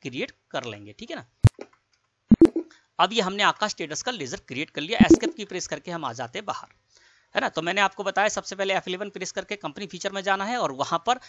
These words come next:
इनेबल बिल वाइज एंट्री को यस करना है, और उसके बाद लेजर क्रिएट करते समय आपको मेंटेन बैलेंस bill by bill इसको यस करना है, जिससे कि इससे संबंधित फीचर आपके लेजर में आ जाए और आप उसको यस करके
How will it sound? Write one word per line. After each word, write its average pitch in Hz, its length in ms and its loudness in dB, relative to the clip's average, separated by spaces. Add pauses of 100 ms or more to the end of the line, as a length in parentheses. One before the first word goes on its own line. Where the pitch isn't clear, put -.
(140)
इनेबल 208 320 0
बिल 156 180 -4
वाइज 196 220 2
एंट्री 180 280 -8
को 175 120 -8
यस 165 180 -6
करना 190 260 -4
है, 254 100 -6 (260)
और 180 100 2
उसके - 180 -6
बाद 226 160 2
लेजर 170 260 -2 (100)
क्रिएट 190 240 -4
करते 156 280 -4
समय 208 260 -8 (200)
आपको 156 300 4
मेंटेन 165 520 -2
बैलेंस 165 380 -2
bill 175 200 -6
by 190 200 2
bill 190 180 -4 (220)
इसको 165 280 -4
यस 135 200 -4
करना 147 260 -4
है, 269 140 -6 (200)
जिससे 180 260 -6
कि 214 160 -6
इससे 233 220 -4
संबंधित 160 600 -6
फीचर 180 340 -4
आपके 135 320 -4 (280)
लेजर 151 280 -2
में 196 120 -4
आ 117 140 -2
जाए 147 140 0
और 214 140 0
आप 160 140 -2
उसको 156 260 -6
यस 160 240 -4
करके 160 340 -6